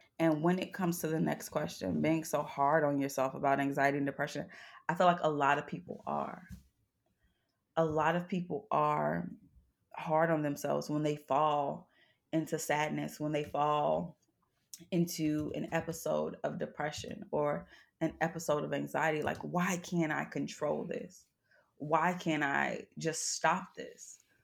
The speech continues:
Um, and odds are you haven't connected with someone to help you do the work, or you haven't connected with the right someone. A lot of people think therapy is a free-for-all, and it's not.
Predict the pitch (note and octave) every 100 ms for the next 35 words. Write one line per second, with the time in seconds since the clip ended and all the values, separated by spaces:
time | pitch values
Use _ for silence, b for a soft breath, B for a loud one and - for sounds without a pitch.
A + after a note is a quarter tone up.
0 | _ _ _ _ - E3+ D#3+ D3 C3 E3
1 | D#3+ D#3+ E3+ E3 - E3+ F3 D#3 E3 F3
2 | - _ _ _ _ _ _ _ _ _
3 | _ _ _ _ E3+ D3 F#3+ G3 F3+ E3+
4 | E3 D#3 - E3+ D3+ D3+ D#3 C#3 - D#3+
5 | D#3 D#3 D3+ D3 D3+ D#3+ D3+ - D3 D3+
6 | F3 - D3 D3 C#3+ C#3+ G#3+ - - b
7 | b b - G3+ A3+ A3 G#3+ G3+ G#3 A3
8 | A3 G3+ F#3+ G3+ G#3 G3 G3 G3 F#3 E3+
9 | E3+ G3 G#3 - - F3+ F3 E3+ D#3+ F3
10 | - - b b b b b - G3 F#3+
11 | F#3 G#3+ G#3+ G3+ F3+ F3+ F3 E3 - F3
12 | F#3 F#3+ G3 F3 D3+ D3+ - F3+ F#3+ D#3+
13 | D#3 D3 D3 - E3+ E3+ D3+ - D3 D#3+
14 | E3+ G3+ F#3